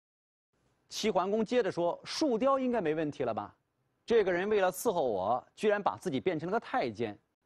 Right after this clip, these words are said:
”“不，主公，身体发肤，受之父母，不敢毁损。一个人连自己都不爱惜，他还能够去爱惜谁呀？他还能够去在乎谁呀？”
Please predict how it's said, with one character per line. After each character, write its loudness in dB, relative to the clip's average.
”“不， 2
主 0
公， 0
身 2
体 2
发 2
肤， -2
受 0
之 -2
父 -2
母， -6
不 2
敢 0
毁 -2
损。 -6
一 0
个 2
人 0
连 0
自 0
己 -4
都 0
不 -4
爱 -2
惜， -8
他 0
还 2
能 -2
够 0
去 -4
爱 -2
惜 -6
谁 0
呀？ -4
他 2
还 4
能 2
够 2
去 -4
在 2
乎 0
谁 -2
呀？” -4